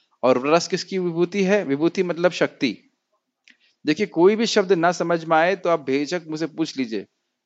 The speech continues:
अगर उसका अर्थ आप कुछ और ग्रहण कर रहे हैं तो ये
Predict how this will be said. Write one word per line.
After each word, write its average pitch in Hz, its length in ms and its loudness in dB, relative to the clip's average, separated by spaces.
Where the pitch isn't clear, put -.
अगर 143 200 2
उसका 175 280 2
अर्थ 170 340 6
आप 160 160 4
कुछ - 140 -10
और 175 220 6
ग्रहण 175 280 2
कर 180 200 6
रहे 185 120 2
हैं 190 80 -2
तो 185 100 2
ये 180 80 6